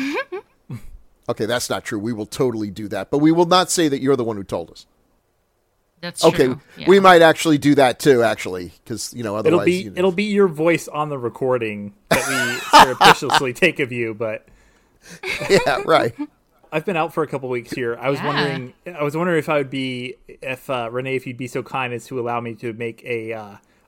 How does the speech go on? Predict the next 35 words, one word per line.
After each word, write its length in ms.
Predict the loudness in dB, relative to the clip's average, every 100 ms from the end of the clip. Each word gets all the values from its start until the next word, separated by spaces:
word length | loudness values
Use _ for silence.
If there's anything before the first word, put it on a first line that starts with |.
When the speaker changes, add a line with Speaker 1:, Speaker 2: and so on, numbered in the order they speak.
| -18
Speaker 3:
a 40 |
third, 520 | -6 -2 0 -2 -6 -12
a 40 |
third 260 | -4 -2 -2
recommendation. 500 | -4 -2 2 2 0
Speaker 1:
Say 40 |
no. 240 | -6 -10 -14 _ 0
Oh. 160 | 0 0 _
Speaker 2:
Oh, 280 | 2 4 4 2
yes. 680 | -2 0 0 -2 -4 -8 -10 -6
Speaker 3:
Yeah, 80 |
this 160 | -4 -2
is, 180 | -4 -4
this 140 | 2
Speaker 1:
Oh, 40 | 2
I 40 |
Speaker 3:
is 60 | 2
Speaker 1:
th-, 40 |
Speaker 3:
kind 140 | 0 2
of 80 |
an 100 | 0 -2
off, 200 | -2 2
Speaker 1:
woo! 360 | 10 12 12 12
Speaker 3:
off 60 |
the 60 | 10
books 260 | -2 -4 -2
Speaker 1:
I 60 | 4
thought 240 | 4 6
you 60 | 6
were 60 |
gonna 160 | 8 6
Speaker 3:
recommendation. 40 | 4
Speaker 1:
sing. 380 | 4 6 6 6
I 60 |
thought 120 | 6